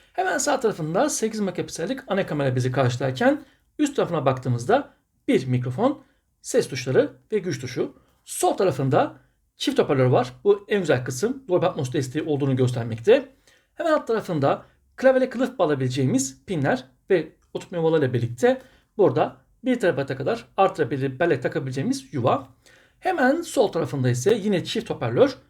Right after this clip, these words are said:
Type-C giriş, mikrofon ve en sevdiğimiz üç buçukluk kulaklık girişi mevcut. Abi bir dakika bir şey diyeceğim bak şimdi bak.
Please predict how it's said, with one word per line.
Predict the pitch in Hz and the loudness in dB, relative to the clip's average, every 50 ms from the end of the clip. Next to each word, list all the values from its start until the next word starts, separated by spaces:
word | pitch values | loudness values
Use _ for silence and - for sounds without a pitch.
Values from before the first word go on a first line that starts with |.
| _ _ _ _ | _ _ _ _
Type-C | - - 208 - - - 127 | 0 0 0 0 0 -8 -6
giriş, | 127 175 240 254 - - - _ | -4 -2 -2 -2 -4 -6 -10 _
mikrofon | - 151 143 - 165 - 214 220 240 226 - - _ _ _ _ | -10 -10 -6 -6 -4 -2 0 0 0 -2 -6 -16 _ _ _ _
ve | - 180 | -4 -2
en | - 214 196 175 | 2 2 2 2
sevdiğimiz | 170 - - 139 127 123 131 127 131 151 156 127 127 - - | 2 0 0 0 0 2 2 2 2 2 0 -4 -6 -6 -2
üç | 254 226 - - | -2 -2 -2 -2
buçukluk | 147 131 - 143 - - 196 220 - - _ | -6 -6 -6 -8 -6 -4 -6 -6 -6 -8 _
kulaklık | - 190 185 - - 131 - | 0 0 0 0 -2 -10 -6
girişi | - 135 127 123 - 202 214 202 - | -4 -2 -2 -2 -2 -4 -4 -6 -4
mevcut. | 160 165 147 131 143 131 - _ _ - _ - | 0 0 0 0 -2 -8 -10 _ _ -20 _ -10
Abi | 254 320 320 359 302 269 | -4 2 2 2 2 0
bir | 285 302 | -2 -4
dakika | 226 156 - 165 | -4 -4 -6 -6
bir | 196 | -6
şey | - - 190 | -2 0 0
diyeceğim | 147 127 127 139 123 127 | -2 0 -2 -2 0 2
bak | 147 139 123 | 2 0 -2
şimdi | - - 131 127 - - - - - | -4 -8 -10 -14 -14 -16 -18 -16 -16
bak. | - - - - - - | -14 -14 -14 -18 -18 -18